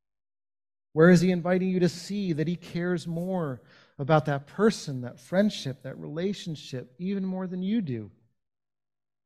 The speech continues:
Where are you sensing, then, that you can join a conversation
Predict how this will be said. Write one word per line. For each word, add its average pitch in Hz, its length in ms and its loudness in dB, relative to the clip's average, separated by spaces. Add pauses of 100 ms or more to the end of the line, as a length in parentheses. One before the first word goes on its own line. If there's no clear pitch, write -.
(120)
Where 160 200 -2
are 202 60 4
you 208 140 2
sensing, 143 600 -4
then, 101 260 -18 (1400)
that 139 80 -2
you 156 120 0
can 139 220 -4
join 165 440 -4
a 170 60 -4
conversation 117 1120 -12